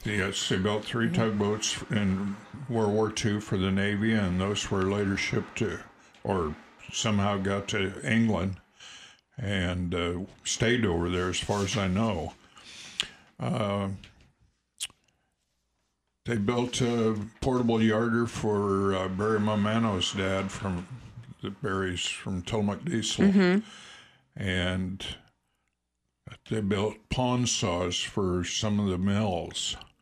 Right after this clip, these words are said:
Speaker 2: Mm-hmm.
Speaker 1: Uh, but I, I think most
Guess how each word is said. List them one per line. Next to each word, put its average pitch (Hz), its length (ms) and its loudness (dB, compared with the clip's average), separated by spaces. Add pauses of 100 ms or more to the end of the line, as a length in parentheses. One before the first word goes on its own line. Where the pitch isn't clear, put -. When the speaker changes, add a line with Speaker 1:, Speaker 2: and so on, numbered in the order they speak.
Speaker 2:
Mm-hmm. 170 280 6 (360)
Speaker 1:
Uh, 90 380 -2 (1120)
but 123 100 0 (260)
I, 131 100 2
I 117 40 2
think 175 320 0 (680)
most 131 460 0